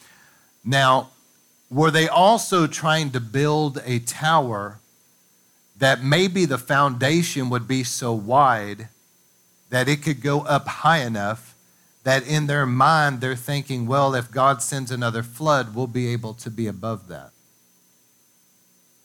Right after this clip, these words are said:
The, regardless of whatever was going on, we can only speculate. But God did say that what they were trying to do, because they were unified, they would have been able to accomplish it.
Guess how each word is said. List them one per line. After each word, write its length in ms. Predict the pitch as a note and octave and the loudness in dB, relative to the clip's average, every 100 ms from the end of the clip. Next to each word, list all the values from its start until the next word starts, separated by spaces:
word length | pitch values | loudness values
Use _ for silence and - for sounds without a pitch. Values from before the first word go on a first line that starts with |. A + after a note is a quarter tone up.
| _ _ _ _ - - - | _ _ _ _ -20 -10 0
The, 200 | D#3 D#3+ F3 | 0 0 0
regardless 680 | D#3+ D#3+ F#3 A#3+ A3+ F3+ | 2 6 6 6 4 0
of 160 | D#3+ C3+ | -2 -2
whatever 340 | E3+ E3 D#3 | 0 0 0
was 220 | D3+ C3+ A2+ | -2 -2 -2
going 300 | C#3+ C3 C#3 | -2 0 0
on, 180 | C3 | 0
we 100 | C#3+ | 0
can 180 | G#3 B3 | 0 0
only 260 | A3 F#3+ B2+ | 0 0 -2
speculate. 640 | - D3 C#3+ G#2+ F2+ E2+ D#2+ _ _ _ _ _ | -4 -6 -6 -8 -14 -14 -18 _ _ _ _ _
But 200 | C3 B2 | -6 -2
God 400 | A2 F3 F#3+ D3+ | 4 6 6 2
did 260 | D#3 F#3 D3 | 0 0 -2
say 540 | - E3 E3+ B2 A#2 A#2+ - _ _ _ - | -4 0 0 2 -2 -4 -10 _ _ _ -4
that 380 | C3+ C3 B2+ - _ - | 2 4 4 0 _ -16
what 400 | A#2 C#3+ D3 D3+ | -2 0 0 0
they 160 | D#3 | 0
were 160 | D#3 C#3 | 0 -2
trying 440 | - D3+ D#3+ D3+ | -4 0 0 0
to 100 | A2+ | -6
do, 560 | G2+ C3 D3 A#2 A2 G#2+ - | -6 -2 0 -2 -6 -10 -10
because 360 | A#2 B2+ B2+ | -8 -4 -4
they 120 | B2+ B2 | -2 -4
were 160 | A2 | -4
unified, 800 | G#2 C3 D#3+ A#2 - G#2+ G#2 F#2+ | -6 -2 -2 -2 0 2 0 -2
they 160 | A#2+ A#2+ | -4 -4
would 280 | A#2 D3 D3 | -2 -2 -2
have 120 | B2 | -2
been 140 | B2+ | -4
able 240 | B2 A#2 A#2 | -6 -6 -8
to 160 | A2+ | -10
accomplish 640 | G#2 - C3 A#2 F#2+ E2+ | -12 -4 -2 -2 -8 -16
it. 100 | F2+ | -18